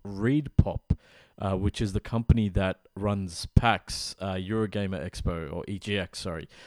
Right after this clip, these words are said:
Star Wars Celebration, and New York Comic Con. Like, this, this company is a juggernaut when it comes to events, uh, events management, uh, is now going to be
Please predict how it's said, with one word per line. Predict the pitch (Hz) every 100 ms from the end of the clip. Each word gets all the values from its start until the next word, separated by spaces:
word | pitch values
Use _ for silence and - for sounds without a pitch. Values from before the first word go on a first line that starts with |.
| -
Star | - 123 120
Wars | 117 -
Celebration, | 117 98 104 107 - 95 -
and | 101
New | 107
York | 110 92 -
Comic | 117 110
Con. | - 87
Like, | 76 90
this, | 110 - - - - -
this | 131
company | 143 131 127
is | 110
a | 98
juggernaut | - 120 113 107 104
when | 104 107
it |
comes | - 107 -
to | 110
events, | 92 90 95 - _ - - - _
uh, | 101 92
events | 98 98 92 -
management, | 107 127 - 85 - - - - - -
uh, | 113 110
is | 127 110
now | 113 127 131
going | 120 117 113
to | -
be | 101 104 104 101